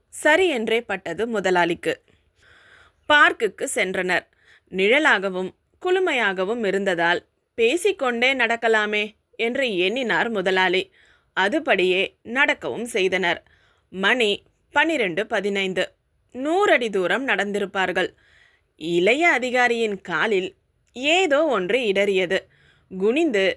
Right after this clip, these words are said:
எடுத்த பொருளை பார்த்து ஆச்சரியப்பட்டு போனார்கள்.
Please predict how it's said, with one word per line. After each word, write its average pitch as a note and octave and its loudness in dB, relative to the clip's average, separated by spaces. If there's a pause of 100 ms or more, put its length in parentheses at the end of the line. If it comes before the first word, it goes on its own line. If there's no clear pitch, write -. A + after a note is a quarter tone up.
(120)
எடுத்த F3+ 0
பொருளை A3+ 0
பார்த்து F3+ -2 (220)
ஆச்சரியப்பட்டு C4+ -2
போனார்கள். F3+ -2